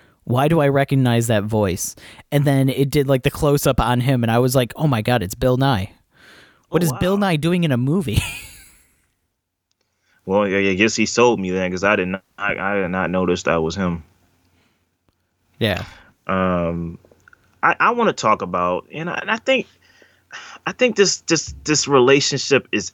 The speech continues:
Speaker 2: interesting. Um, I don't really know what it is or whether it's platonic or could be in another life more than platonic, but the inter-, the relationship between Gary Oldman's character and Amanda Seyfried's character, who is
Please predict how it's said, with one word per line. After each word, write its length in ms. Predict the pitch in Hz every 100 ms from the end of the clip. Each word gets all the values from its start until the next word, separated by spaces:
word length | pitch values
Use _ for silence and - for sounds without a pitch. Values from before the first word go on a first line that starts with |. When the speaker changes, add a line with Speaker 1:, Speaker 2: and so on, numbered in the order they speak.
| _
Speaker 2:
interesting. 680 | 123 120 95 - 85 82 78 _ _ _ 107
Um, 500 | 107 104 101 98 -
I 120 | 107
don't 220 | 131 151 139
really 200 | 139 127
know 520 | 120 120 113 92 62 -
what 720 | 65 95 92 95 104 107 113 110
it 100 | 98
is 720 | 113 123 127 127 131 110 110
or 640 | 101 98 92 90 87 87 - _ _ _ -
whether 280 | 110 104 73
it's 120 | -
platonic 880 | - 76 - 151 156 156 156 147 -
or 200 | 95 90 _ -
could 300 | - 143 117
be 180 | 123 117
in 100 | 104
another 380 | 98 107 101
life 420 | 90 104 113 110 98
more 280 | 98 113
than 120 | 123 117
platonic, 720 | 120 - 127 120 120 110 98
but 240 | 104 98 - - - -
the 100 | 123
inter-, 280 | 151 - 165
the 380 | 120 117 113 110
relationship 520 | 104 135 160 - 151 113
between 320 | - 120 98
Gary 280 | 113 120 113
Oldman's 380 | 110 107 98
character 500 | - 107 98 95 98
and 120 | 90 92
Amanda 400 | 92 98 90 87
Seyfried's 600 | - 113 104 85 78 -
character, 460 | 80 69 73 - -
who 200 | 90 85
is 260 | 80 -